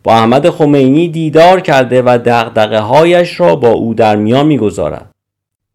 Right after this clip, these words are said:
بعد از آن احمدی شاهرودی برای بار دوم نزد آیت الله منتظری رفته و موضوع دیدارش با احمد خمینی را به اطلاع ایشان می‌رساند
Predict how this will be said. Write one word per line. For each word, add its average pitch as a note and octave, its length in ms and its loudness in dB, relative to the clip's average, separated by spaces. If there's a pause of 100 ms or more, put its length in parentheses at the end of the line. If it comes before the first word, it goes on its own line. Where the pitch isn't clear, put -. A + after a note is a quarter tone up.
(840)
بعد C#3+ 220 4
از D#3 180 4
آن F#3+ 220 4
احمدی D#3+ 640 2
شاهرودی D3+ 760 2
برای E3+ 260 4
بار E3+ 240 4
دوم D#3+ 460 2
نزد D#3+ 180 2
آیت D3+ 240 2
الله C#3+ 180 2
منتظری C#3 520 0
رفته D#3 320 0
و C#3 140 2
موضوع B2+ 420 0
دیدارش C3 580 0
با B2 120 0
احمد A#2+ 360 0
خمینی A#2 400 -2
را B2 140 2
به A#2+ 160 2
اطلاع A2+ 360 -2
ایشان A2 420 -4
می‌رساند A#2+ 800 -2